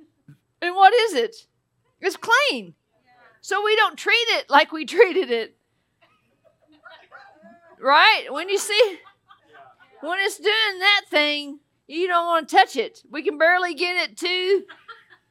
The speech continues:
we can barely get it in to the place, right? But after that, we let it get on the furniture, we let it run around and make a ruckus, and we were good. That's kinda how he sees it.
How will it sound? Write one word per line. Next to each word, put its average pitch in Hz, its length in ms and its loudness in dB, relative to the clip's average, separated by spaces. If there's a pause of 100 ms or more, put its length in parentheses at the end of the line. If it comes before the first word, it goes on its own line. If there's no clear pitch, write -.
(160)
we 311 200 -6
can 339 200 -4
barely 415 520 4
get 403 220 -2
it 403 120 -2
in 392 500 -4 (420)
to 415 340 -2
the 403 80 -2
place, 381 680 4
right? 453 400 6 (1000)
But 370 120 -4
after 403 260 4
that, 466 260 -2
we 403 120 0
let 330 200 6
it 262 100 -4
get 269 140 -2
on 262 100 -6
the 254 100 -4
furniture, 554 480 0 (120)
we 392 80 0
let 247 180 0
it 226 60 -6
run 285 220 0
around 440 500 -2
and 247 300 -8
make 285 180 0
a 320 80 -6
ruckus, 508 580 2
and 262 280 -8
we 285 100 -10
were 320 160 -6
good. 277 480 0 (1000)
That's 539 240 -4
kinda 453 380 0
how 339 180 2
he 339 160 -6
sees 330 340 -10
it. 190 200 -10